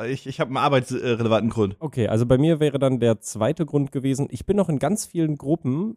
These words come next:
Speaker 2: äh, unter anderem von und mit Leuten, die ich seit bestimmt sechs Jahren nicht mehr gesehen habe. Und, also man hat sich halt einfach auseinandergelebt, das ist nicht, dass man mich zerstritten hätte. Aber da sind noch super viele Fotos drin von Festivals und so einem ganzen Kram.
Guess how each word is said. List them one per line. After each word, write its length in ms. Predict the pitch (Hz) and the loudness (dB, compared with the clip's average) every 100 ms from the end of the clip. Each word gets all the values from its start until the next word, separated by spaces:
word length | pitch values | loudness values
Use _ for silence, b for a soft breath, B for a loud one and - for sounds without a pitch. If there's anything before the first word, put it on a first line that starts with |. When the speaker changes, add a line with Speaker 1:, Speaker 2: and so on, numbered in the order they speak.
| - | -4
Speaker 2:
äh, 220 | 120 113 | 2 2
unter 360 | - 143 147 143 | 2 -2 -2 -2
anderem 260 | 127 127 | 0 0
von 340 | 110 - 151 123 | -2 -2 0 0
und 120 | 107 | 0
mit 200 | 143 - | -2 2
Leuten, 360 | 123 127 - 87 | 2 2 0 -6
die 160 | 101 | -6
ich 120 | 110 - | -6 0
seit 340 | 110 104 - | 2 2 0
bestimmt 400 | 110 - 120 98 | -6 -2 -4 -2
sechs 220 | 123 131 | -2 -2
Jahren 200 | 135 131 | -6 -4
nicht 120 | 135 117 | -4 -6
mehr 120 | 98 | -6
gesehen 400 | 98 139 151 131 | -2 0 0 2
habe. 340 | 131 131 131 | 2 2 2
Und, 240 | 87 104 b b | 2 -2 b b
also 240 | - 104 117 | 0 2 2
man 140 | 101 104 | 0 -2
hat 100 | 131 | -2
sich 140 | 123 | -2
halt 100 | 107 | -2
einfach 200 | 107 113 | -2 -2
auseinandergelebt, 640 | 101 107 123 92 90 107 107 | 0 2 2 2 0 -2 -4
das 80 | |
ist 60 | - | -4
nicht, 160 | 117 110 | -4 -4
dass 120 | 104 | -6
man 60 | |
mich 100 | 95 | -6
zerstritten 380 | - - 165 117 | -8 -4 -4 -2
hätte. 280 | 92 139 175 b b b - | 0 0 -2 b b b -8
Aber 180 | - 170 | 0 4
da 80 | 180 | 4
sind 100 | 208 | 4
noch 140 | 196 | 2
super 240 | 165 220 214 | 2 2 0
viele 180 | 185 175 | 0 -4
Fotos 440 | - 277 175 - | -2 -2 0 -2
drin 200 | - 87 | -4 -6
von 180 | - 127 | -6 -6
Festivals 480 | 208 226 208 127 - | -4 -4 -2 -2 -2
und 60 | 90 | -6
so 60 | |
einem 100 | 87 | -6
ganzen 260 | 92 - 90 | -6 -8 -8
Kram. 320 | - 82 | -6 -6